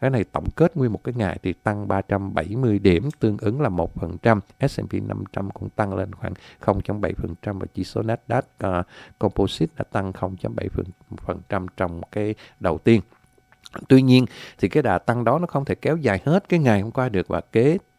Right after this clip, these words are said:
phiên thì Dow Jones quay đầu giảm là hai trăm bốn mươi tám điểm, tương ứng là không chấm sáu mươi lăm phần trăm. S and P năm trăm cũng như là Nasdaq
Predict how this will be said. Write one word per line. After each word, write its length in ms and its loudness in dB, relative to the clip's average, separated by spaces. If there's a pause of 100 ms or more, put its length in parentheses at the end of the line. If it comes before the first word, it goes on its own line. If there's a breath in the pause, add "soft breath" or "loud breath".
(100)
phiên 280 4
thì 160 -2
Dow 200 0
Jones 320 2 (280 loud breath)
quay 240 4
đầu 260 0
giảm 260 -2
là 100 -2
hai 120 -2
trăm 220 -4
bốn 140 -2
mươi 140 -2
tám 200 -4
điểm, 280 -4
tương 220 2
ứng 220 -2
là 60 -4
không 320 -8
chấm 220 -4
sáu 180 -10
mươi 120 -6
lăm 120 -10
phần 280 -8
trăm. 140 0 (180)
S 100 -8
and 100 -2
P 40 -14 (100)
năm 300 -4
trăm 200 2 (300 loud breath)
cũng 160 -2
như 80 -2
là 100 -2 (140)
Nasdaq 440 -2